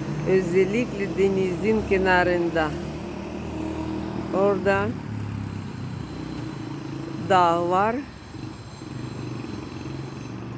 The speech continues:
Şimdi duman gibi orada. Güzel hava. Erken kalktım bugün. Erken yemek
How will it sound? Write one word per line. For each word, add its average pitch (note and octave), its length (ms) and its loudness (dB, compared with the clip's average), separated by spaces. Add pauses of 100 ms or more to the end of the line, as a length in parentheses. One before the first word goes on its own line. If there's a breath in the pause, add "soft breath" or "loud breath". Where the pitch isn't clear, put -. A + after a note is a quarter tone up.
(200)
Şimdi F3 400 -2
duman F#3+ 460 4
gibi D#3 300 2
orada. D3 400 0 (1700)
Güzel A#3 380 6 (140)
hava. D3+ 280 -2 (1040)
Erken C4 460 8
kalktım G3+ 600 4 (360)
bugün. G#3 460 0 (1500)
Erken G#3 580 4 (2500)
yemek F#3+ 300 4